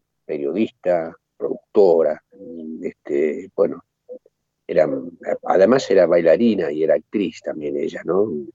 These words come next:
Tiene una carrera bastante frondosa, ¿no? Comenzó su carrera como actriz y bailarina solista del Teatro Colón. Este, y a,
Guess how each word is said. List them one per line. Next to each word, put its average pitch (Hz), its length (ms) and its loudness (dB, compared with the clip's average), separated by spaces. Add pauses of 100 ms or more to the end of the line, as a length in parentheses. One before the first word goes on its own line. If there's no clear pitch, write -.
Tiene 95 160 0
una 87 100 4
carrera 82 460 4 (1040)
bastante 90 840 2 (1080)
frondosa, - 760 0
¿no? 95 180 -2
Comenzó 80 420 0
su - 140 -2
carrera 98 380 4
como 80 200 -6
actriz 98 340 -4
y 92 60 -2
bailarina 87 560 0 (320)
solista 98 540 2
del 78 160 2
Teatro 82 320 2
Colón. 85 500 2 (840)
Este, 73 720 -4
y 82 240 -4
a, 82 220 4